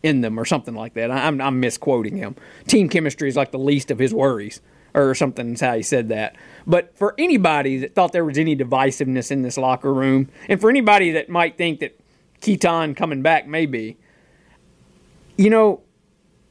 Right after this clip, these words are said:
I know that we're not in the locker room. We don't see everything as beat reporters and things, but, and, and, and maybe some of you out there know something that I don't. But I haven't sniffed the least bit of div-,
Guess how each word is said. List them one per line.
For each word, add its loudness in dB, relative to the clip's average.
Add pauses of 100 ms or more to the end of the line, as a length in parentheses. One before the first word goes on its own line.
(180)
I 0
know 6
that 0
we're 0
not 0
in -2
the -2
locker 0
room. 2
We 4
don't 0
see 2
everything 0
as -4
beat 0
reporters 2
and -2
things, 0
but, -2 (920)
and, 2
and, 0
and 2
maybe 0
some -2
of 2
you 4
out 0
there -2
know 2
something -2
that 0
I 2
don't. -6 (460)
But 2
I -2
haven't -2
sniffed 0
the -10
least -4
bit 0
of -8
div-, -6